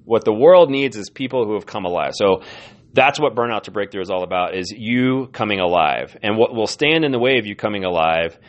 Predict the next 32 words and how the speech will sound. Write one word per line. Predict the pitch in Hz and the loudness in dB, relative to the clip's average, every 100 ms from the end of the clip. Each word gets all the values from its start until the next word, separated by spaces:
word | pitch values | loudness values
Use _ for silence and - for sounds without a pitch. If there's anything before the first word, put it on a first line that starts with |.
| _ _ - | _ _ 2
is | 147 101 98 - 104 | 4 4 2 -8 -10
these | 98 98 95 | -8 -6 -8
three | - 92 | -10 -8
little | 90 85 | -6 -8
words. | 78 50 - - _ _ _ - | -8 -12 -16 -20 _ _ _ 0
So | 117 104 95 - _ 110 | 6 8 6 2 _ -4
I | |
want | 139 | 0
you | 160 | 2
to | 135 | 2
ask | - | 0
yourself | 127 113 | -4 -6
this | 107 | -6
question. | - 92 - 85 85 | -6 -6 -4 -10 -6
How | 120 143 | 0 4
often | 151 151 139 117 | 4 4 -2 -6
do | 107 | -6
you | 117 120 120 113 - _ _ | -4 -2 -4 -6 -18 _ _
think | 151 160 - | -2 -2 -2
or | 113 110 | 0 0
say | - 123 110 92 92 92 - - _ _ _ - | 0 0 2 2 0 -6 -18 -20 _ _ _ -4
these | 101 104 104 98 - - | 0 2 0 -4 -10 -12
three | 95 95 92 92 | -6 -2 -2 -4
little | 90 92 90 | -2 0 0
words? | 90 95 65 - - - _ _ _ _ 92 | 2 2 0 -6 -14 -16 _ _ _ _ 2
As | 110 123 120 - - | 4 4 2 -4 -12
soon | - 120 113 104 | -10 -8 -6 -8
as. | 71 71 50 - - _ _ _ _ _ _ _ _ _ - - | -8 -10 -12 -18 -20 _ _ _ _ _ _ _ _ _ -20 2
Those | 113 120 | 2 4
are | |
the | 113 | 2
words. | 82 - - | 0 -4 -14